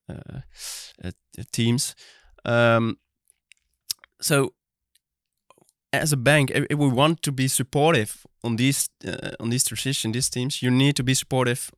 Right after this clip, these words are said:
on start and scale ups, so to say. So that's why the, uh, Rabobank, uh, has this idea. I think it's three years ago now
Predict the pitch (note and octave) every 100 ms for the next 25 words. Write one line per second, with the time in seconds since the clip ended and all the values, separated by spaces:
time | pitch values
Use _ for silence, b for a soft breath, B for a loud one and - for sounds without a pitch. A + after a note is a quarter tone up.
0 | - G#2+ - G#2 G2+ - G#2 - - -
1 | - - - - - - B B B B
2 | - A2+ A2 - _ _ _ A#2 C3 B2
3 | B2 A#2 G2+ G2+ G2+ - F#2+ G2 C#2 G#2
4 | A#2+ A#2+ A2+ A2+ A2+ - _ _ _ -
5 | A2 G#2+ B2+ - B2+ - G#2+ G#2+ A2 D3
6 | E3+ G#2 - - D3 - - - C3+ C3
7 | B2 G2+ G2+ A#2 D3+ D#3